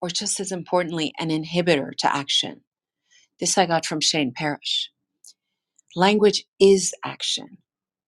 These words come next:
The truth, this truth is particularly apparent, uh, in this profoundly challenging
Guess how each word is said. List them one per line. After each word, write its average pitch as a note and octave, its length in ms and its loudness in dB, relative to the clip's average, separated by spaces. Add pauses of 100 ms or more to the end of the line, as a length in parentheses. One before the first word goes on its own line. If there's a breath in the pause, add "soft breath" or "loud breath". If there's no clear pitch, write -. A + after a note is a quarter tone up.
(720 soft breath)
The G3+ 80 4
truth, C4+ 600 0 (540)
this G#3+ 260 2
truth D#3+ 420 -8 (120)
is F#3 200 4
particularly F3+ 800 0
apparent, D#3+ 640 -6 (640)
uh, D#3+ 320 -4
in F3 160 -2
this E3 160 0
profoundly E3 720 -2
challenging D#3 800 0